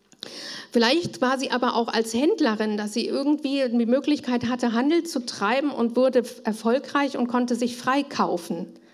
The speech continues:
Sie war allerdings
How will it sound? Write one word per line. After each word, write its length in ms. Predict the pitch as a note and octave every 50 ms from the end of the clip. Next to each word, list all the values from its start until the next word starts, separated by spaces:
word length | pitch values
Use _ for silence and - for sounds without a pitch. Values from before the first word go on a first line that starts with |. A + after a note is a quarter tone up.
| - - - - - - - - - - - - - - - - - - - - _ _ -
Sie 180 | A3+ G#3 B3 A#3
war 160 | C4 C#4 C4+
allerdings 720 | C#4 C#4 C4+ C4 B3+ B3+ C#4 C#4+ E4 E4 - - - -